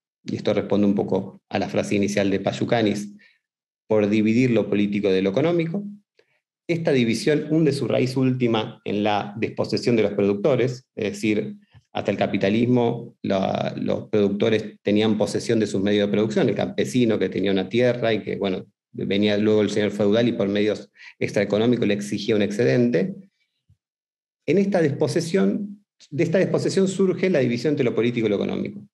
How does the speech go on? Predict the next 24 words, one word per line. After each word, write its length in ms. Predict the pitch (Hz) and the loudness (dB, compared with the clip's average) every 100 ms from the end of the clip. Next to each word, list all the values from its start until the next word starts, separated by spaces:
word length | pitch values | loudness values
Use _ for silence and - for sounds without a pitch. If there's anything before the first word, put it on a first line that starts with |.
| - | -8
Hay 80 | 107 | -6
una 100 | 110 | -2
frase 240 | 120 123 | -2 0
de 60 | 117 | 2
Marx, 220 | 143 131 | 0 0
si 100 | 107 | 0
no 60 | |
me 60 | 101 | 2
equivoco, 180 | 101 104 | 2 2
en 60 | |
El 60 | 104 | 0
Capital, 320 | - 147 165 | 0 0 0
que 80 | 127 | 0
dice, 340 | 104 107 - - | 0 -2 -4 -4
"De 80 | 147 | -2
esta 280 | - 131 | 0 -2
precondición 500 | 131 131 127 127 139 | 0 0 2 2 0
histórica 460 | 143 131 151 143 135 | 0 0 -2 -2 -2
está 180 | 131 123 | -2 0
contenida 560 | 117 113 117 127 131 | 0 0 2 2 2
todo 120 | 127 113 | 0 0
un 80 | |
mundo 220 | 107 101 98 | 0 0 0
nuevo". 300 | 95 - | -4 -8